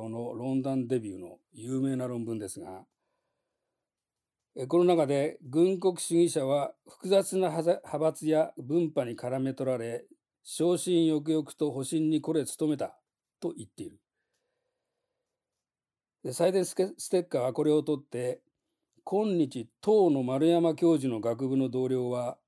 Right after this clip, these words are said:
四半世紀前の日本軍国指導者と同じように行動していると指摘したのです。すなわち、丸山教授が四半世紀前の軍国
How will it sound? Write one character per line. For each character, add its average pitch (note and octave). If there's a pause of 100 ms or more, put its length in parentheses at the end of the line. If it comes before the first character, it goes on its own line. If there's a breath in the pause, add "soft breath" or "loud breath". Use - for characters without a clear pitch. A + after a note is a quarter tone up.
四 -
半 F#3
世 F3+
紀 E3+
前 E3+
の C3
日 C3
本 D#3
軍 D3
国 D#3 (180)
指 D#3+
導 D#3+
者 A2+
と C3
同 D3+
じ E3+
よ F#3
う D3+
に A2
行 B2
動 A#2
し -
て A#2+
い -
る F#2+ (840)
と F3
指 -
摘 -
し -
た F#2+
の E2+
で - (100)
す。 - (1300)
す D#3
な D#3+
わ C#3+
ち、 -
丸 E3
山 E3
教 D#3+
授 B2+
が C#3
四 B2+
半 D3+
世 D3+
紀 D3
前 D3+
の C3
軍 C3
国 B2+